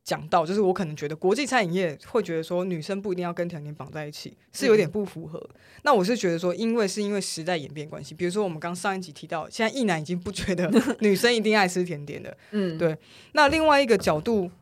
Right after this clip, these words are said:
Speaker 1: 的例证呢，
Speaker 2: 嗯。
Speaker 1: 也或许是因为文化因素导致人们认为女生喜欢的甜食是因为送礼的关系，那也包括我们刚刚讲到，可能是因为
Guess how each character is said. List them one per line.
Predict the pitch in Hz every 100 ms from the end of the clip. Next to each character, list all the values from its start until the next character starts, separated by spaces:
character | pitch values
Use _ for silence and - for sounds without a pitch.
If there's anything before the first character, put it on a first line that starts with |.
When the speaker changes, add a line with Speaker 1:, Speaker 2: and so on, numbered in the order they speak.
| _
Speaker 1:
的 | - 180
例 | 240 196
证 | 180 185
呢， | 147
Speaker 2:
嗯。 | 143 - _
Speaker 1:
也 | 190 185
或 | - 359 247
许 | 160
是 | 156 226
因 | 190 214 214
为 | 214
文 | 160 156 156
化 | 170 196
因 | 160 165
素 | 180 170
导 | -
致 | 143 180
人 | 151 151
们 | 147
认 | 170 160
为 | 131 - - - _ _ _
女 | 160
生 | 190 196
喜 | 175
欢 | 147 165 165 170
的 | 151 110
甜 | - 156 180
食 | 170
是 | 143 180
因 | 175
为 | 185 165 151
送 | - - 240 143
礼 |
的 | 123 131
关 | 143 131
系， | 147 - 98 170
那 | 202
也 | 185
包 | 165 175
括 | 175 190
我 |
们 | 143 147
刚 | 160
刚 |
讲 | 165 -
到， | 147 143
可 | -
能 | 147
是 | 156 185
因 |
为 | 190 185